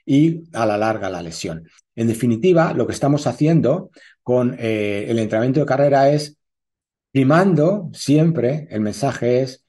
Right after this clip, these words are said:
que estamos primando la continuidad a la intensidad. Eh, mientras que la bici, bueno, podemos dar ese punto o dos puntos más de intensidad incluso que la carrera,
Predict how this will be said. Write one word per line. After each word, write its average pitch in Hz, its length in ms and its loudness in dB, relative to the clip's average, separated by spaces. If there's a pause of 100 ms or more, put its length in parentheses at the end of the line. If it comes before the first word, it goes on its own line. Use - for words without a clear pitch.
(140)
que 117 60 -2
estamos 156 460 2
primando 143 800 0 (320)
la 127 240 0
continuidad 92 680 -6 (300)
a 131 420 -4 (460)
la 147 220 2
intensidad. 98 640 -4 (640)
Eh, 113 180 -2
mientras 165 440 2
que 185 100 0
la 147 140 4
bici, 180 520 0 (200)
bueno, 120 380 0
podemos 120 440 2
dar 127 240 2
ese 120 320 -4
punto 135 440 2
o 117 300 -2
dos 151 320 0
puntos 123 500 0
más 117 320 -2
de 98 120 -4
intensidad 101 680 -6
incluso 101 440 -8
que 95 80 -6
la 101 120 -4
carrera, 120 440 -2